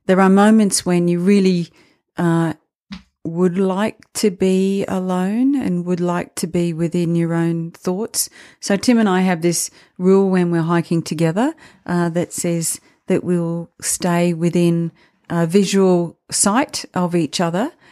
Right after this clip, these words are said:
Um, and as you can imagine, when that's in an open plain, that's a pretty big distance. Um, when it's a bit of closed vegetation, it's much um, much closer and much more, um,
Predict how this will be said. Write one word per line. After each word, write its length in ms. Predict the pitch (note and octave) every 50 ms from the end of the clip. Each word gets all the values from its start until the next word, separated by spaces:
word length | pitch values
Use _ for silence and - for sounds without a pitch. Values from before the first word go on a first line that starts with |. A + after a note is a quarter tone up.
| - _ _ _ -
Um, 460 | - F3+ E3+ E3+ E3+ E3+ E3+ E3+ - -
and 400 | - F3+ F3 E3+ E3+ E3 E3+ - - -
as 200 | F3 F3 E3 F3
you 80 | F3
can 120 | - - F3
imagine, 540 | F3 E3+ F3 F3 F3 F3+ - G3 F#3+ F3+ F3
when 180 | F3 E3+ E3+
that's 300 | E3+ F3 - - - -
in 160 | F3 E3+ E3
an 160 | E3 D#3+ E3 E3+
open 340 | E3+ E3+ D#3+ - F3+ E3
plain, 420 | D3 - F#3 F3 F3+ G3+ B3 C4 A3+
that's 360 | F3+ F3 - _ _ - -
a 60 | E3+
pretty 320 | D#3+ _ - G3 E3+ E3+ D#3+
big 280 | C#3+ F3+ F#3 E3 D#3
distance. 540 | E3+ G#3+ G#3+ - - D4 E4 F#4+ - - - _ - - - - - - _ _ -
Um, 460 | F#3 F3+ F3 F3 F3 F3 F3 - -
when 320 | - E3 E3+ F3 F3 F3 F3
it's 380 | E3+ D#3+ D#3+ - - - - -
a 400 | - E3 E3 E3 E3 E3 E3 - - E3
bit 140 | - F3+
of 80 | F3+ E3+
closed 380 | - - F3 F3 E3+ E3 - -
vegetation, 640 | F3 E3+ - - C#3 F3 F#3 F#3 F3+ - - E3 E3
it's 200 | E3 - - -
much 360 | F3 E3+ - - - - - _ - - - - - - _ _ _ -
um, 540 | F3+ F3 E3+ E3+ E3+ E3+ E3+ E3+ E3+ E3 - -
much 240 | F#3+ F#3+ F3+ - -
closer 480 | - F#3+ F3 F3 F3 - A3+ A#3+ D4 -
and 120 | - E3
much 220 | E3 F3 - -
more, 400 | F#3 F3 E3+ E3+ D#3+ E3 E3 - - -
um, 340 | D#3+ E3 E3 E3 E3 D#3